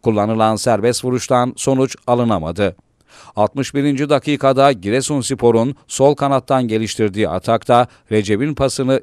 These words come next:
iyi kontrol eden Dodo ceza sahasının dışından çok sert vurdu. Meşin Yuvarlak, kaleci Yunus Emre'nin bakışları arasından filelerle buluştu ve Giresunspor bir sıfır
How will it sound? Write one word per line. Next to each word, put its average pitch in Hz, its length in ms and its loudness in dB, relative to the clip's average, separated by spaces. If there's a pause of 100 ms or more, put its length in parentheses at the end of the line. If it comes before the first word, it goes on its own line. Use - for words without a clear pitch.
iyi 135 160 -2
kontrol 135 420 0
eden 120 360 0
Dodo 104 340 4 (220)
ceza 113 400 2
sahasının 123 580 -2
dışından 127 520 0
çok 160 300 -2
sert 113 300 0
vurdu. 92 400 -2 (400)
Meşin 104 340 -4
Yuvarlak, 107 520 2 (160)
kaleci 113 400 0
Yunus 107 420 -4
Emre'nin 131 540 0
bakışları 117 520 -2
arasından 127 600 0 (180)
filelerle 127 680 2
buluştu 107 540 0 (200)
ve 101 220 2
Giresunspor 117 880 0 (220)
bir 139 140 0
sıfır 135 400 -2